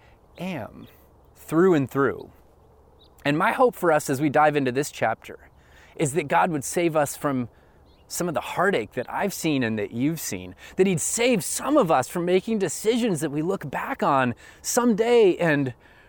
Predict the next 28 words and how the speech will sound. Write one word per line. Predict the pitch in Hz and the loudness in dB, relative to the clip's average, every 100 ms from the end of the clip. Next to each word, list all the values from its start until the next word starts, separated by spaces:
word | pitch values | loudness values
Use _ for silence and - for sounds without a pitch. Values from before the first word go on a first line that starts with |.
| _ | _
regret, | - 143 117 170 254 - - - - _ _ _ _ _ _ _ _ _ _ _ - - | -8 -8 -4 -6 -6 -12 -14 -18 -20 _ _ _ _ _ _ _ _ _ _ _ -20 -8
and | 156 | -4
that | 170 | -2
he | 147 | 2
gives | 190 180 | 2 2
us | 170 | -2
the | 156 | -2
kind | - 143 | -2 -2
of | 127 | 0
freedom | - 160 120 113 110 - - - - | 0 2 0 -2 -14 -20 -20 -20 -12
that | - 117 | -12 -4
Daniel | 127 117 113 101 98 _ - | -2 0 -2 -4 -6 _ -10
had. | 95 - - _ _ _ _ - - - - - | -8 -8 -14 _ _ _ _ -20 -20 -20 -8 0
I | 170 | 2
hope | 220 | 4
you | 214 | 6
were | 180 | 6
with | 151 185 | 6 4
us | 151 - | 2 4
last | 160 165 156 | 4 4 0
week. | 143 139 | -6 -4
Pastor | 185 190 135 | -2 -2 -4
Josh | 123 151 139 | 0 0 0
did | - 143 | -6 -6
a | 170 | -4
great | 147 123 135 151 165 185 | -2 -4 0 2 2 0
job | 117 139 120 107 98 - - - - - - | -2 -2 0 -2 -4 -14 -20 -18 -16 -8 2
of | 165 156 147 113 | 6 6 4 -2